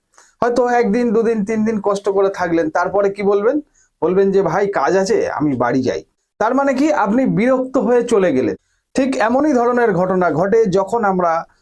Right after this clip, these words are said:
মুরগি এবং কৃমির উপরে এই প্রাকৃতিক ঔষধ ব্যবহার করি।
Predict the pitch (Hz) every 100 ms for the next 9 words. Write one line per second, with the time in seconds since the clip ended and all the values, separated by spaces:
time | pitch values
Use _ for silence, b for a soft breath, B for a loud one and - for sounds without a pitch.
0 | _ 156 180 185 202 214 196 185 180 -
1 | 190 214 202 196 180 165 160 170 156 -
2 | 180 180 196 214 208 196 - 175 170 175
3 | 160 135 147 151 147 151 147 127 110